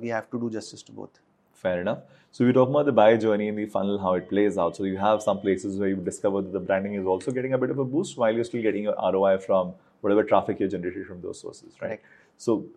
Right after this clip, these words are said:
Speaker 2: you know, let's just say there is an example, platform X, from where somebody has discovered it and they've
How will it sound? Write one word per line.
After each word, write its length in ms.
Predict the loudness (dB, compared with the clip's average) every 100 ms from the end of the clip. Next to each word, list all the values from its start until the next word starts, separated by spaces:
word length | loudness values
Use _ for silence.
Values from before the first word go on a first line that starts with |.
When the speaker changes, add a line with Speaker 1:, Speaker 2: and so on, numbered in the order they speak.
| -10
Speaker 2:
you 80 | -2
know, 80 |
let's 240 | 4 2 2
just 200 | -6 -2
say 180 | 2 2
there 120 | 2
is 80 | -2
an 60 |
example, 360 | -4 -4 -6 -6
platform 460 | -8 -10 -8 -10 -4
X, 280 | -2 -2 -6
from 260 | -6 -6 -2
where 180 | -2
somebody 360 | -2 -4 -6 -6
has 100 | -6
discovered 560 | -8 -12 -12 -8 -6 -6
it 100 | -8
and 200 | -8 -4
they've 260 | -4 -4